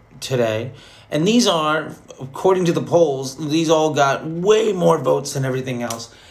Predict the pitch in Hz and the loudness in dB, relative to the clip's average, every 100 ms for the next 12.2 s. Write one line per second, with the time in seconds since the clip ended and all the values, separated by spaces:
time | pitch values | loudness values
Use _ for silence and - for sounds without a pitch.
0 | - 180 190 - 220 202 139 170 165 - | -10 -4 -2 -2 -2 -4 0 0 0 -4
1 | 143 170 139 147 139 135 127 127 - 131 | -4 -4 -2 -2 -2 -2 -4 -4 -10 -10
2 | 123 104 117 107 - - - - 147 156 | -8 -6 -6 -8 -14 -20 -20 -10 -2 -2
3 | 156 143 131 131 123 120 120 117 139 139 | 0 0 0 0 -2 -4 -4 -4 -4 -2
4 | 127 117 123 123 120 - 120 107 - - | -4 -2 -2 -2 -2 -4 -6 -6 -10 -10
5 | - 143 185 202 214 226 - - 151 165 | -4 0 0 -2 -4 -8 -16 -12 -2 0
6 | 151 147 131 - 120 110 107 - - - | 2 0 -2 -2 -2 -4 -8 -18 -18 -12
7 | - 143 143 147 170 185 190 - 208 - | -6 -4 -2 0 0 0 0 0 -2 -4
8 | - _ _ _ _ _ - 139 156 139 | -10 _ _ _ _ _ -18 -6 -4 0
9 | 143 156 160 170 170 180 185 170 - - | 0 0 0 0 0 -2 -2 -6 -12 -18
10 | - - 196 202 180 175 151 135 135 123 | -20 -2 2 2 0 0 0 -2 -6 -6
11 | - 135 127 110 107 110 107 190 233 226 | -2 -2 -2 -6 -12 -12 0 2 2 0
12 | 247 | -6